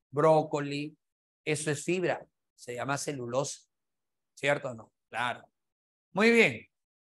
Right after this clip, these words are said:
Luego de esto pasamos a ver las funciones. Los carbohidratos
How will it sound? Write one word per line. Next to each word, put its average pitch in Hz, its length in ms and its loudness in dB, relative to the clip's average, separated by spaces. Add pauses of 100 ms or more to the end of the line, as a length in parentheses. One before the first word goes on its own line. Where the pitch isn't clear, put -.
Luego 262 340 12
de 269 160 10
esto 277 560 4 (260)
pasamos 233 680 0
a 185 100 6
ver 220 240 0
las 233 280 0
funciones. 156 1040 -4 (1300)
Los 185 300 10
carbohidratos 202 1160 2